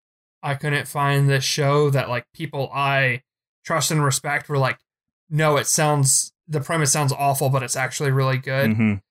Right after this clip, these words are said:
Speaker 1: And that's, that's why I
Speaker 2: Yeah.
Speaker 1: haven't been able to find it. It's on Apple T V Plus?
Speaker 2: Apple T V Plus.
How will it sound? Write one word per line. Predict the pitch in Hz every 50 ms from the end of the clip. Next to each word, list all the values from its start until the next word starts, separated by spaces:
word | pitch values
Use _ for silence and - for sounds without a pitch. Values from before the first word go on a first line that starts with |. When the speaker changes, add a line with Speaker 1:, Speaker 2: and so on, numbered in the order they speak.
| _ _ _ _ -
Speaker 1:
And | 160 160 160 147
that's, | 151 151 156 - - - - - - -
that's | 165 156 151 -
why | 151 160 160 151 151
I |
Speaker 2:
Yeah. | 156 151
Speaker 1:
haven't | 160 160 - 170
been | 170 175
able | 175 180 180
to | 185
find | - 233 233 202 160
it. | 135 120
It's | 98 - -
on | 143 139 131
Apple | 131 139 143 139 156 156 160 160 156 - _ -
T | - 175 165 170
V | 165 185 208 220 240 269 285 294 269 _ _ -
Plus? | 110 - 214 302 403
Speaker 2:
Apple | 403
T | 120 113
V | 113 120 -
Plus. | - 110 101 101 101 - - - _